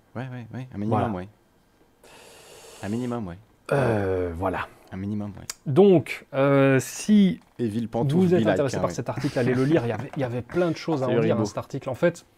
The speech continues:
Speaker 2: pour être parfaitement honnête, hier, j'ai voulu faire une vidéo sur cet article avec mon nouveau setup. Euh, excusez-moi, je cherche les notes que j'en avais prises pour éventuellement vous,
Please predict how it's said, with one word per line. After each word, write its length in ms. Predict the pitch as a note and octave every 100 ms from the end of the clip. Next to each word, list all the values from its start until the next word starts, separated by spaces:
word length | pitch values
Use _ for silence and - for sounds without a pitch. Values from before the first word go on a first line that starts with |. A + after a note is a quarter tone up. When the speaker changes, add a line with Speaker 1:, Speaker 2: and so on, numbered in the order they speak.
| _ - _ _ _ -
Speaker 2:
pour 140 | G#2+
être 80 | G#2+
parfaitement 480 | - - B2+ B2 B2+
honnête, 320 | C#3 E3 -
hier, 200 | C3+ D3
j'ai 120 | A#2+
voulu 180 | A2 B2+
faire 220 | - C3
une 80 | A2+
vidéo 340 | B2+ C#3 C#3+
sur 160 | C3+ G#2+
cet 120 | -
article 440 | C#3 - E3 F#3 F3+ - - _ - _ _
avec 300 | F#2+ A2 B2+
mon 100 | C3
nouveau 200 | B2 A#2+
setup. 400 | A#2 A2 - E3 - - - - - _ _ A#2
Euh, 200 | G#2+ G2+
excusez-moi, 380 | - A#2+ G#2 G2
je 120 | G#2+
cherche 460 | - C3 - - -
les 160 | A#2+
notes 220 | A#2 C#3
que 120 | - B2
j'en 140 | A2+
avais 180 | G#2+ G#2+
prises 320 | - D3 D3+
pour 160 | - A2+
éventuellement 440 | A2+ - A2 A2+
vous, 200 | G#2+ G#2